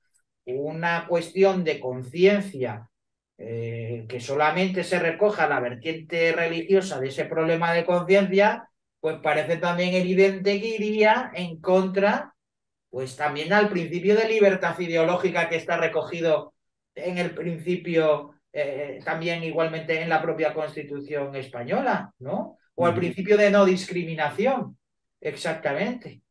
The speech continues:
Speaker 1: Porque si, ¿qué, qué, qué tiene de plus, de más esa razón religiosa, eh, so-, que una ra-,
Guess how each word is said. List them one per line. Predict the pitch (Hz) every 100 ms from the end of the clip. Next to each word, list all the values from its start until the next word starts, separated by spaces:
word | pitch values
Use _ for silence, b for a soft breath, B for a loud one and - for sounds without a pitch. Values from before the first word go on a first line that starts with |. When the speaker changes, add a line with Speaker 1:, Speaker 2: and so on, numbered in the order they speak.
| _
Speaker 1:
Porque | - 160 165
si, | 160 170 165 160 _ _
¿qué, | - 185 185
qué, | 190 190
qué | 190 196
tiene | 196 214 202 196
de | 180
plus, | 202 202 180
de | 170
más | 190 202 185
esa | 180 190
razón | 185 185 185
religiosa, | 180 175 165 185 185 180
eh, | 165 165 -
so-, | - 160 147 -
que | 175
una | 175 165
ra-, | 160